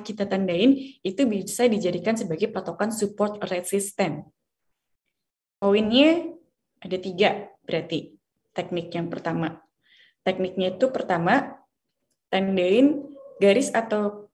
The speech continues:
eh, bukan garis, tandain harga atau candle yang terjadi atau terbentuk di open daily price menggunakan horizontal line dan juga shape rectangle.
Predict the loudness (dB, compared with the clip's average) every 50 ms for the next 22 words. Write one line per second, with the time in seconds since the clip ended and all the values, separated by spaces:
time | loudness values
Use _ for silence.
0 | _ _ _ _ _ _ _ -4 -2 -2 -2 -4 -4 -2 -2 0 0 0 0 -2
1 | -4 -6 -10 0 2 2 4 6 6 6 6 4 2 2 4 4 4 4 4 4
2 | 6 4 4 4 4 0 0 2 2 2 4 4 2 4 4 2 2 2 0 0
3 | 0 0 0 0 0 2 2 0 0 -2 -4 -10 -6 -6 -4 -4 -4 -4 -4 -2
4 | -2 0 0 0 -2 -2 2 4 4 4 4 0 -6 -14 _ _ 2 4 4 4
5 | 4 2 -4 -2 -2 -2 -2 0 -2 0 0 2 2 2 2 0 0 0 -2 -4
6 | -4 -2 2 4 4 4 4 2 -2 -8 -12 -16 -18 -20 -20 -20 _ _ _ -4
7 | -2 -2 -2 -2 0 0 0 0 4 4 6 6 6 6 6 4 4 4 4 2
8 | 2 2 2 2 2 2 2 2 2 2 2 2 0 -2 -6 -12 -18 _ _ _
9 | _ _ _ _ _ _ -4 0 2 2 4 4 2 0 0 -2 -4 -4 2 2
10 | 2 4 4 0 -2 -6 -10 -12 -12 -2 0 2 2 2 0 -6 -14 -10 _ -8
11 | -6 -6 -4 -2 -2 2 4 4 2 2 2 -4 -10